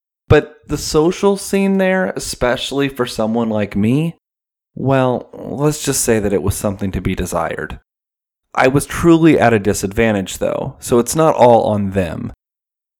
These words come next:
I was in a car wreck at the age of six and spent six days in a coma.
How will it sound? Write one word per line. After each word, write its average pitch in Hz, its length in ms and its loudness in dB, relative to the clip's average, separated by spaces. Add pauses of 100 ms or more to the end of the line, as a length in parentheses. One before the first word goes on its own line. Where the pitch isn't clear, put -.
(120)
I 135 140 4
was 165 180 2
in 156 60 2
a 131 60 0
car 110 400 0
wreck 120 420 0
at - 120 -4
the 107 160 0
age 101 140 0
of 107 100 -10
six - 600 -4 (120)
and 113 220 -6
spent 120 500 -2 (120)
six - 420 -4
days 113 400 0
in 107 160 -6
a 101 80 -4
coma. 90 540 -6